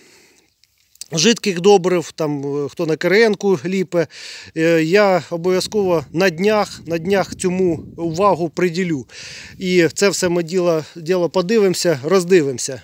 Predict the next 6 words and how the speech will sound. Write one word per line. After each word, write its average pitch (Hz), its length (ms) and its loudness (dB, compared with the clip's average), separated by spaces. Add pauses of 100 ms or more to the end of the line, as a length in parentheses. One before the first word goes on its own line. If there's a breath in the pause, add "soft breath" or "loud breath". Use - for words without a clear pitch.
більш 170 300 0
детально. 139 500 -6 (560 loud breath)
Обіцяв, 175 480 2
зроблю. 170 480 -4
Так. 165 400 -6 (1120 loud breath)
Е, 170 480 2